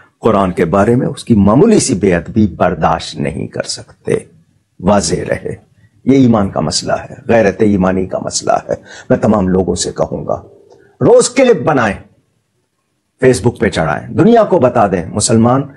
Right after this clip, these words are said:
इस मामले में कोई लचक नहीं रखते। उलमा अपनी नमाजों में पांचों वक्त और जुम्मे को खास तौर पर पुरअमन, पुरजोर एहतजाज भी करें और अपना क्लिप बनाकर एक मिनट का जरूर चढ़ाएं Facebook पे, भर दें।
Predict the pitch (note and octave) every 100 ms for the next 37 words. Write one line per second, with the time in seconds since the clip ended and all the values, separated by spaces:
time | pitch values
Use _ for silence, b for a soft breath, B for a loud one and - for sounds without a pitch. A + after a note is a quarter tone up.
0 | B - A#2+ G2 F2+ E2+ F2 G2 G2 F#2+
1 | E2 E2+ - - D#2 D2+ - - - G#2+
2 | A2+ A2+ D3 F3 F3 B B B - B2
3 | B2+ C3+ B2+ - G#2+ G#2+ A2 G#2+ A2 G2
4 | F2 D#2+ G#2+ G2+ G#2 E2+ F2 - b b
5 | B2+ F#2 C3 C3+ A2+ F#2+ - F2 - D#2+
6 | C#2 - - b b b _ - D#3 C#3+
7 | - A3 D3 G2+ - A#2+ G2 G#2+ A#2 G2
8 | - - F#2+ G2 G2 - E2 - - -
9 | - A2+ A#2 C3+ - E3+ D#3+ D#2+ F#2+ F2
10 | - C3+ A2+ A2+ G2+ G#2 - D3+ E2 C#3
11 | F#3+ B3 - E3 B2 A2 - F#2+ E2 G2+
12 | - F2 G3 C4 A3+ B3+ C#3+ -